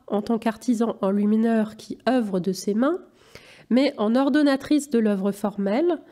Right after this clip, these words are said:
fruit de sa propre imagination, dont elle donne le sens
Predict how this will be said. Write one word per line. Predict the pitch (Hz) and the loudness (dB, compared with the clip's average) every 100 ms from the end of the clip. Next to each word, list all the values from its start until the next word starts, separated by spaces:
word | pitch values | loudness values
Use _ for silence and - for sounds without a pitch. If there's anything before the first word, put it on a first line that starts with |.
| - _ | -20 _
fruit | - - 285 233 | -20 -2 2 2
de | 214 | 0
sa | 214 | -2
propre | 185 - 285 - | -4 -2 -2 0
imagination, | 294 226 208 214 190 196 - 208 339 - - _ - | 0 2 2 2 0 -2 -4 -4 -4 -8 -20 _ -6
dont | 196 202 | -2 0
elle | 202 196 | 0 0
donne | 175 233 294 | 2 4 4
le | 302 | 2
sens | 294 262 285 381 - | 0 0 0 0 -4